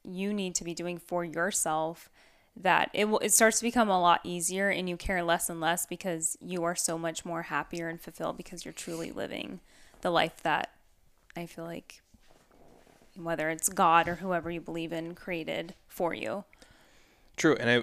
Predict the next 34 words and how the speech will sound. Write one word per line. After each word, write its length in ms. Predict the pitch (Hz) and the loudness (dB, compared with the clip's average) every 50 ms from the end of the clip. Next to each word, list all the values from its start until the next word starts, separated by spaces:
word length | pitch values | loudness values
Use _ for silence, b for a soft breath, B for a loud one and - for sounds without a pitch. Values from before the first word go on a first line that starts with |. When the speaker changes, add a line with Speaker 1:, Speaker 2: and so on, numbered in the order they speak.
| - | 2
Speaker 2:
and 80 | - 123 | 0 2
I'll, 280 | 117 120 117 110 113 - - | 4 4 4 2 0 0 0
I'll 80 | 117 | 0
say 200 | 113 - - 120 | 2 4 4 4
this, 340 | 113 120 113 - - - - | 4 4 2 2 2 0 0
and 140 | 117 110 104 | -2 -4 -6
we'll 100 | 98 101 | -6 -2
go 120 | - 110 | 0 0
to 60 | 104 101 | 0 0
the 80 | 101 | -2
next 240 | 101 101 104 - - | -2 -4 -4 -4 -6
one. 180 | 104 95 101 B B B B B B B B B _ _ _ - _ - | -8 -8 -8 B B B B B B B B B _ _ _ -20 _ -8
The, 400 | 123 120 123 120 113 110 110 - - _ - | 2 4 4 4 4 2 -2 -6 -10 _ -10
the 100 | 107 110 | -8 -6
more 360 | 110 110 113 120 139 151 160 | -2 0 0 2 4 4 2
you 140 | 147 139 139 | 2 0 -4
can 180 | - - 120 110 | -4 -4 -4 -2
be 220 | 117 113 110 110 | -2 0 0 0
in 120 | 110 104 104 | 0 -2 -4
your 180 | 104 101 104 | -4 -2 -2
own 160 | 98 95 95 | -2 -4 -4
stuff, 440 | - - - - - - - - - - _ _ _ _ _ _ | -6 -6 -4 -4 -6 -6 -10 -16 -20 -20 _ _ _ _ _ _
like, 220 | - 120 107 - - | -6 -6 -6 -6 -6
in 160 | 117 113 110 | -8 -8 -6
doing 300 | 110 123 127 123 120 117 | -4 -4 -2 -2 -2 -2
something 340 | - - 127 117 110 113 110 | 0 0 0 0 0 -2 -2
that 160 | 107 107 98 | -2 -2 -4
gives 320 | - - 113 104 101 95 101 | -4 -4 -4 -4 -4 -6 -6
you 180 | 110 117 120 | -4 -4 -4
meaning 480 | 120 117 110 104 104 101 95 95 95 - | -4 -4 -4 -4 -6 -6 -10 -10 -12 -12
and 140 | - 107 101 | -10 -6 -2
validation 600 | 113 104 101 101 101 104 104 104 101 - - 110 | 0 2 2 2 0 0 -2 -4 -4 -6 -8 -8
and 120 | 104 101 - | -10 -10 -12
fulfillment, 600 | 107 104 - - 113 113 113 110 98 92 - | -12 -10 -6 -4 -4 -4 -4 -6 -8 -10 -12